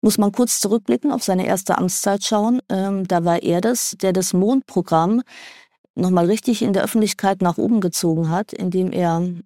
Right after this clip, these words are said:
in seiner ersten Amtszeit sagte, wir wollen auf dem Mond landen, und zwar zweitausendvierundzwanzig. Ich glaube, zum Entsetzen vieler bei der nasa,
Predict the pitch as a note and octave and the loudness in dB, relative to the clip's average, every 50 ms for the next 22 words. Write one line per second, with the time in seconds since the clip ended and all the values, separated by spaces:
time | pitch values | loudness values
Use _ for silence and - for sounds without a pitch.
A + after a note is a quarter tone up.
0 | _ _ _ - - - E3+ E3+ E3+ E3+ E3+ - F#3 F3+ - - - - F#3 F#3+ | _ _ _ -8 -4 -4 -2 0 0 -2 0 -2 -2 -4 -4 -6 -6 -4 -4 -4
1 | F#3 - - F3+ F3 E3+ - - D#3+ E3+ F3 F#3+ - G3 F#3+ F#3 E3+ F3 E3 D#3+ | -4 -4 -4 -4 -4 -2 -2 -2 -2 -2 -2 _ -4 -4 -2 -2 0 0 0 0
2 | D#3+ E3 E3 E3+ F#3 G3+ G#3 A3 A3+ - - F3+ - - - F3+ E3+ E3 E3+ F3 | 0 0 0 0 0 0 -2 -2 -4 -6 -8 -8 -6 -4 -2 0 0 0 0 0
3 | F3 E3+ - D#3+ D3+ D#3+ F3+ G3 G3 A3+ A3+ A#3 - - F3 - - F3+ F3 F3 | -2 -2 -2 -2 -2 -2 -2 -2 -2 0 0 0 -2 -4 -4 -2 -2 -2 -2 -2
4 | - - - F3+ F3 F#3 F#3+ G3 F#3 F3+ F3+ F3+ E3+ - - G3+ F#3+ F#3 F3+ F3+ | -4 -4 -2 0 -2 0 0 -2 -2 -2 -2 -4 -4 -4 -4 -2 -2 -2 -2 -4
5 | - E3+ D#3+ E3 E3+ - - C#4 C4+ - - - _ _ - - - - - _ | -4 -4 -2 -2 -2 -2 -4 -6 -6 -8 -16 -20 _ _ -20 -20 -20 -20 -20 _
6 | _ _ _ _ - - - G3 F#3+ G#3 G#3 - - G#3+ - - F#3+ F3 - G3 | _ _ _ _ -10 -4 0 0 0 0 0 0 0 0 0 0 0 0 2 0
7 | G#3 - - - A#3+ G#3+ - A#3+ G#3+ A3 G3+ G3+ F#3+ F#3+ F#3+ F#3 F3+ F3 E3+ E3 | 0 0 0 -2 -2 -2 0 0 0 0 0 0 0 0 0 0 0 0 0 0
8 | D#3+ D3+ D3+ D3 E3 G#3+ | 0 0 0 0 0 -2